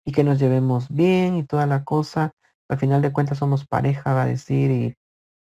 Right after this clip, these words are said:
y aquí lo que tenemos que tratar todo somos nosotros dos. Va a estar muy bonito, pero hazlo desde la plática. No te vayas a enfurecer, no,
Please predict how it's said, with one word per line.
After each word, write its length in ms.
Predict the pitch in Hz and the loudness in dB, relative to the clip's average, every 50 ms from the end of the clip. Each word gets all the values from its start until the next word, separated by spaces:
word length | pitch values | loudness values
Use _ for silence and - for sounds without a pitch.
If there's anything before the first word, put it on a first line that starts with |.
| _ _ | _ _
y 300 | - 131 127 123 123 123 | -14 -12 -12 -12 -12 -12
aquí 1000 | 117 117 - _ - 143 151 151 151 151 151 151 151 151 151 151 151 147 139 - _ | -12 -14 -16 _ -10 -8 -6 -4 -4 -2 -2 -2 -2 -2 -2 -2 -4 -6 -8 -8 _
lo 240 | - 131 135 135 127 | -10 -8 -8 -8 -8
que 100 | - 131 | -10 -12
tenemos 520 | 131 - 120 120 120 123 127 139 139 139 | -10 -8 -6 -4 -4 -2 -2 -2 -4 -4
que 120 | - - 131 | -4 -2 -2
tratar 540 | 131 135 127 127 - - 127 135 139 139 139 - _ _ _ _ _ _ _ _ _ _ _ _ _ | 0 0 -2 -2 0 0 0 2 0 0 -4 -10 _ _ _ _ _ _ _ _ _ _ _ _ _
todo 440 | - 151 151 151 147 147 147 151 - _ _ _ _ _ _ | 0 2 2 4 2 0 -2 -2 -6 _ _ _ _ _ _
somos 180 | - 123 127 | -4 -2 -2
nosotros 380 | 131 117 117 - - - 120 127 | -2 -2 -4 -6 -8 -8 -8 -2
dos. 420 | - 151 160 170 170 165 165 165 | 0 2 4 4 4 2 0 -2
Va 680 | - _ _ _ _ _ _ _ _ _ _ _ _ _ | -6 _ _ _ _ _ _ _ _ _ _ _ _ _
a 40 | |
estar 220 | 151 - - 185 185 | -14 -4 -2 0 0
muy 180 | 180 180 190 | 2 2 0
bonito, 560 | 190 185 180 170 165 170 170 - - 127 123 - _ _ | 2 2 0 0 0 -2 -4 -6 -8 -10 -10 -10 _ _
pero 180 | 131 131 135 | -2 2 2
hazlo 320 | 139 147 151 160 170 165 156 | 2 2 2 2 0 2 2
desde 260 | 151 139 135 - 123 | 0 -2 -2 -2 -4
la 140 | 117 113 113 | -4 -4 -4
plática. 500 | - - 131 117 - - - - - - _ _ _ _ _ _ _ _ | -4 -4 -4 -4 -4 -8 -16 -20 -20 -20 _ _ _ _ _ _ _ _
No 120 | - 170 | -4 -2
te 100 | 139 - | 0 0
vayas 320 | 113 113 113 110 110 - - | 0 0 0 0 -2 -4 -6
a 40 | 107 | -8
enfurecer, 680 | 110 - - 104 104 104 104 - - 123 123 123 120 | -8 -6 -4 -4 -4 -4 -4 -2 -2 0 0 0 -2
no, 160 | 123 120 120 | -2 -4 -6